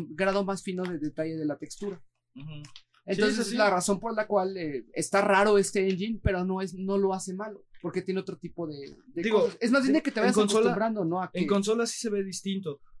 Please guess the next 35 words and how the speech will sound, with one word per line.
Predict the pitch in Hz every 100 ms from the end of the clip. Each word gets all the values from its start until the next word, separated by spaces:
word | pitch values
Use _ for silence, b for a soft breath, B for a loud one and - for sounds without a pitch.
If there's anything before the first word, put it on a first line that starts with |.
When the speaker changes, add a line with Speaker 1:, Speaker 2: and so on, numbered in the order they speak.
| _ -
Speaker 2:
pero | 185 196 208 - - - - -
otra, | 175 180 202 175
otra | 196
cosa | 196 190 196
es | 190
que | 202
no | 175 175
me, | 190 202 165
no | 175
me | 202
agradó | 190 156 135 151 160
el, | 156 156 135
el, | 123 120 117
la | 113
forma | - 139 143 139
de, | 131 123 117 110 95 90 - - - _ - _ _ _ - - - -
de | 151
la | 151 147
inteligencia | 151 151 180 202
artiqui-, | 196 165 160 -
artificial. | 139 135 139 143 170 185 -
Haz | 170
de |
cuenta | 196 196
que | 190 147 - _ _ - - -
está | 143 196
en | 214
un | 214
pasillo, | 202 170 190 180 285 330 _ _ - - -
salen | - 202 214 202
tres | 233 294 262
güeyes, | 202 214 214 247 415 - - - -
tres | - 180 214
enemigos, | 214 156 165 190 277 - -
Speaker 1:
Ajá. | 156 156 175